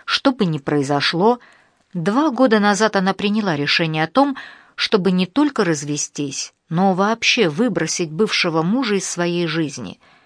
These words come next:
и что никогда об этом не пожалела. И что бы ни случилось, решение своего она не изменит.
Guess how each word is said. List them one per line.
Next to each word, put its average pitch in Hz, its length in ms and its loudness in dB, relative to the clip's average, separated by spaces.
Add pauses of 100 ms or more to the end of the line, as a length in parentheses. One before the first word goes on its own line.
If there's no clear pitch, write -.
(400)
и 165 100 -4
что 202 440 2
никогда 202 680 0
об 233 100 -2
этом 214 340 -2
не 185 80 -2
пожалела. 147 680 -6 (720)
И 165 100 -2
что - 320 2
бы 247 140 0
ни 233 100 2
случилось, 220 720 -4
решение 202 540 0
своего 143 380 -4
она 151 260 -2
не 190 200 2
изменит. 214 640 -2